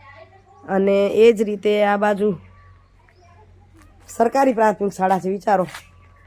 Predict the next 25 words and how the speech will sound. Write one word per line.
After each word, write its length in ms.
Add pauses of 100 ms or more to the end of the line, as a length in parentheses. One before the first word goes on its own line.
(240)
મને 140
તો 60
બહુ 180
ગમ્યું 320
એટલે 160
મેં, 160
"ચાલો, 240
વીડિયો 280
કરી 220
લઉં, 180 (140)
થોડોક 240
સમય 320
છે 140
એટલે." 240 (3750)
આઠ, 220
સાડા 240
આઠ 140
થાય 180
છે 120
એટલે 180
સ્કૂલ 240
ખોલવાની 440
હજુ 160
વાર 200
છે. 220